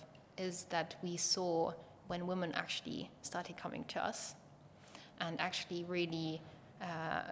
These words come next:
sending lovely, lovely emails about, uh, how they enjoyed it and, and that it's great and they've been looking for something like this. And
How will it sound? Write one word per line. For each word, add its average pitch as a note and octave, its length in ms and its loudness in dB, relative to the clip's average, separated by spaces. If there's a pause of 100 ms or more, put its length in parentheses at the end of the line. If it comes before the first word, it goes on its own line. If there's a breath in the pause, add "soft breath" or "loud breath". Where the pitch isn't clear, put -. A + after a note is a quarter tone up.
(100)
sending F#3+ 680 6
lovely, F#3+ 340 10
lovely E3+ 300 6 (140)
emails F3 540 0 (160)
about, E3+ 500 2 (400 loud breath)
uh, - 260 -4
how F3+ 200 2
they E3 200 2
enjoyed E3+ 400 2
it E3 280 0
and, E3 380 -2
and F3 340 -6
that D#3+ 140 -6
it's E3+ 160 -2
great E3+ 360 0
and D#3+ 140 -2
they've E3+ 220 -2
been B3 120 8
looking E3+ 260 4
for E3 120 -2
something - 320 -4
like - 160 -4
this. - 280 2
And F3 100 0